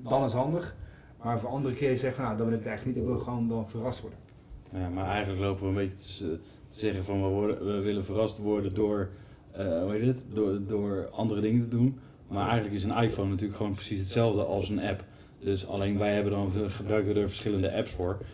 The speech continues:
Speaker 2: en er zitten verschillende bedrijven achter. Eh, en, en ze werken niet naadloos samen. Dus eigenlijk alleen maar irritaties op irritatie.
Speaker 1: Hmm.
Speaker 2: En die nemen ze daar een beetje weg. Eh,
Speaker 1: Ja.
Speaker 2: en ik, wa-, wat kunnen we ervan leren? Ik, ik denk eigenlijk best wel veel, want we zijn natuurlijk gewoon heel ver en we gaan toch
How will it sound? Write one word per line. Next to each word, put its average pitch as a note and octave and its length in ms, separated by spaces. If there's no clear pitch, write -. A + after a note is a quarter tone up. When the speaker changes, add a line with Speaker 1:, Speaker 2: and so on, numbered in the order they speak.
Speaker 2:
en F#2+ 80
er F#2+ 60
zitten G2 220
verschillende G2+ 400
bedrijven F#2+ 420
achter. D#2+ 280
Eh, F#2 400
en, A2+ 320
en A2+ 120
ze G2+ 120
werken G#2 260
niet G#2 120
naadloos G2+ 360
samen. E2 320
Dus F2+ 100
eigenlijk G2+ 240
alleen G2 160
maar F#2+ 100
irritaties G2 460
op F#2+ 80
irritatie. G2 580
Speaker 1:
Hmm. A#2 240
Speaker 2:
En G2+ 80
die G2+ 100
nemen G2+ 180
ze F2+ 60
daar G#2+ 180
een F2 80
beetje F2 220
weg. F#2 300
Eh, F#2 100
Speaker 1:
Ja. F2+ 440
Speaker 2:
en F#2+ 380
ik, G#2 160
wa-, G#2 140
wat A2 180
kunnen A2+ 220
we G2+ 60
ervan G2 260
leren? G2+ 580
Ik, G#2 180
ik G#2 200
denk E2 220
eigenlijk F2+ 360
best F#2 180
wel F2+ 140
veel, F2+ 340
want F2 200
we F#2 120
zijn F#2+ 200
natuurlijk F#2 340
gewoon F#2 260
heel F#2+ 180
ver F#2 240
en F#2 80
we G2 60
gaan G#2+ 160
toch C#3+ 200